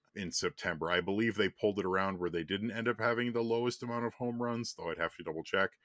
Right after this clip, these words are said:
The big issue with that, especially in the last five years, is ground balls, where the Rockies have hit some of the most ground balls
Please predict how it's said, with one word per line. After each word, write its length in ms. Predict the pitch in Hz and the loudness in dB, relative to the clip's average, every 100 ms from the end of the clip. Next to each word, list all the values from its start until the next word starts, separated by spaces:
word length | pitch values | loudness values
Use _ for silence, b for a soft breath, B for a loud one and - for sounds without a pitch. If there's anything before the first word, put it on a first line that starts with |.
| b b b b b b _ _ _ | b b b b b b _ _ _
The 180 | 104 98 | -10 -8
big 360 | 82 135 160 135 | 2 8 8 8
issue 400 | 117 104 120 101 | 4 4 2 2
with 180 | 92 - | 0 2
that, 300 | 90 85 87 - | 2 4 0 -6
especially 500 | - - 123 - 139 | -4 2 2 4 2
in 60 | 127 | 2
the 60 | |
last 260 | 107 104 - | 2 0 0
five 420 | - 107 107 87 | 2 6 6 4
years, 440 | 82 78 78 78 - _ _ _ - | 0 -2 -2 -6 -12 _ _ _ -4
is 200 | 85 73 - - | -4 -4 -12 -8
ground 380 | - 90 92 76 | 0 4 4 2
balls, 540 | 76 71 69 - - - _ _ _ _ _ | -2 -2 -4 -6 -8 -12 _ _ _ _ _
where 600 | 90 90 90 87 87 85 - _ _ _ _ - _ | 0 6 8 8 6 4 -2 _ _ _ _ -20 _
the 120 | 104 101 | 0 4
Rockies 480 | 107 113 135 127 | 6 6 4 2
have 180 | 120 113 | 2 2
hit 160 | 101 107 | 2 -2
some 160 | 113 | -2
of 60 | 101 | 0
the 60 | 92 | 0
most 340 | 92 104 - | 2 2 2
ground 320 | 107 107 101 | 4 4 4
balls 480 | 90 85 82 78 | 2 2 2 -2